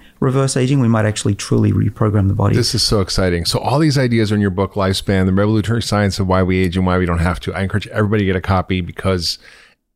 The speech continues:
Speaker 2: it's not just about aging, it turns out. It's about how to create health, which will help you with all the diseases you have, regardless of whether you care about aging or not, which is kind of the sort of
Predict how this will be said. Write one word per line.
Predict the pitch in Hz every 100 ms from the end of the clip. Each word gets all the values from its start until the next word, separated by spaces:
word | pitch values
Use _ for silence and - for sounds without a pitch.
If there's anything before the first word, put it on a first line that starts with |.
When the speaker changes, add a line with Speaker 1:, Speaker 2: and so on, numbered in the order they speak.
| -
Speaker 2:
it's | 107 - -
not | 131 127 139
just | - 131 -
about | 98 98 90 - 107
aging, | 104 90 90
it | 82
turns | - 90 85
out. | 82 76 -
It's | 98 -
about | 107 98
how | 90 131
to |
create | 110 110 92
health, | - 139 98 90 - -
which | 120 104 - - 123
will | 110
help | 101 120
you | 110
with | 104
all | 113 135
the | 117
diseases | 95 95 92 90
you | 95
have, | 90 92
regardless | 98 92 117 117 98
of | 104
whether | 95 95
you | 92
care | 85 104
about | 90
aging | 95 95 95
or | 85
not, | 95 95 -
which | 90 -
is |
kind | - 143 139
of |
the | 101 90 - - -
sort | 117 104
of | 87